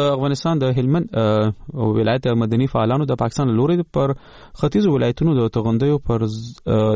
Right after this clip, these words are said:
د بریدونو تازه لړۍ غندلې ده. دوی تیره ورځ یوه احتجاجي مظاهره وکړه او له افغان حکومت یې د اقداماتو غوښتنه وکړه.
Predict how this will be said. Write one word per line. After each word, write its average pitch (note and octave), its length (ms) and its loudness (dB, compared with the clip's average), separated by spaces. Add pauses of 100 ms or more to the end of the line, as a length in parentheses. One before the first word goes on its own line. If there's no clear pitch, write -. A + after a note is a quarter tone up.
د G#2+ 160 0
بریدونو C3+ 320 2 (520)
تازه C3 400 0
لړۍ G#2+ 260 2
غندلې F#2+ 340 0
ده. G2+ 60 0 (480)
دوی A3 180 2
تیره G#3+ 180 2
ورځ D3+ 180 0 (220)
یوه A#2+ 160 2 (100)
احتجاجي A2+ 460 0
مظاهره F#2+ 520 0
وکړه G#2 220 -4 (100)
او A2 160 2
له A2+ 40 0 (140)
افغان G#2+ 340 -2
حکومت G#2+ 360 -2
یې C3+ 140 2
د - 100 0
اقداماتو G#2+ 520 0
غوښتنه G#2 320 -2
وکړه. - 240 -4